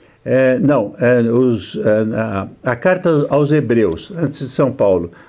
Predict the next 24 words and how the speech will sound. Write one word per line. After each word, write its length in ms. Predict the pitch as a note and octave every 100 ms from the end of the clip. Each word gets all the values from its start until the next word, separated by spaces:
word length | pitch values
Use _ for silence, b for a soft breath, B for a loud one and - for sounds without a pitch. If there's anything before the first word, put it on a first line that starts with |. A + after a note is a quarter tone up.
| B
a 100 | C3+
carta 320 | C3 F3+ F3+
aos 140 | C#3 A2+
Hebreus 440 | G#2 A#2+ D#3+ C#3+
foram 220 | - C#3
escritas, 800 | A#2+ - - D3+ D3+ - G2 F#2+ b b
foram 480 | - E3+ D#3+ A2 G#2+
escritas 640 | A#2 - D3 D3 D3+ G#2+
as 180 | A#2 A#2+
cartas, 540 | - B2+ A#2+ - F#2
chamadas 500 | F2+ G#2+ A2+ A2 G#2+
cartas 440 | - C3 B2+ G#2+ F#2
aos 180 | G2+ G2
Hebreus, 460 | G#2+ C3 D3 A#2 - B B B
foram 240 | - D#3
escritas 380 | D3 - E3 D#3+
pelos 360 | - D#3 C3+ A2+
discípulos 720 | B2+ - - G3+ D3+ D3 A#2+
de 100 | C3
São 220 | - C#3
Paulo 340 | B2+ A#2+ G#2+
e 20 | A2+
fazem 380 | D#3 C#3+ D3+
parte 580 | C#3+ C3+ C#3+ C#3+ D#3+ D3+